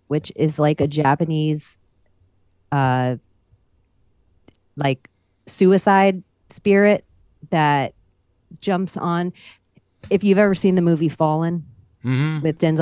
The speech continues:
Speaker 2: Mm-hmm.
Speaker 1: Washington,
Speaker 2: Yeah.
Speaker 1: it's almost
Speaker 2: Azazel.
Speaker 1: similar to that. It's
Speaker 2: Mm-hmm.
Speaker 1: like this spirit jumps on you and would ride you almost like you're this perfect battery. And the spirit would ride you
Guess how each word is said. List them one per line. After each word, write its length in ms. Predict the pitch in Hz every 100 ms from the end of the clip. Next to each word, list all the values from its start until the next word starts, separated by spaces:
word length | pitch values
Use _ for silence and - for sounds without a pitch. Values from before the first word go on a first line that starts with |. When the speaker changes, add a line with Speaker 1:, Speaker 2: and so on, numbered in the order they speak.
| 151
Speaker 2:
Mm-hmm. 40 |
Speaker 1:
Washington, 640 | 151 151 135 139 160 160 151 _
Speaker 2:
Yeah. 500 | - 110 110 95 - - - - 170
Speaker 1:
it's 120 | 190
almost 200 | 185 196
Speaker 2:
Azazel. 260 | - 113
Speaker 1:
similar 240 | 170 160 156
to 140 | -
that. 300 | 151 151 131 - _ - - -
It's 160 | 175 -
Speaker 2:
Mm-hmm. 40 |
Speaker 1:
like 320 | 156 156 - - - - _ _
this 220 | 151 170
spirit 580 | - - 180 185 170 -
jumps 380 | - 160 147 131
on 200 | 156 143
you 260 | 143 139 139
and 180 | 139 139
would 200 | 143 151
ride 360 | 147 147 147
you 160 | 151 139
almost 300 | 135 147 -
like 180 | 143 143
you're 140 | 143
this 200 | 135 131
perfect 520 | - 165 151 151 -
battery. 600 | 135 131 131 135 123 127 131 _ _ _ -
And 100 | 156
the 60 |
spirit 360 | 151 - 180 170
would 160 | 160 147
ride 580 | 139 165 175 180 180
you 580 | 160 170 170 165 165 160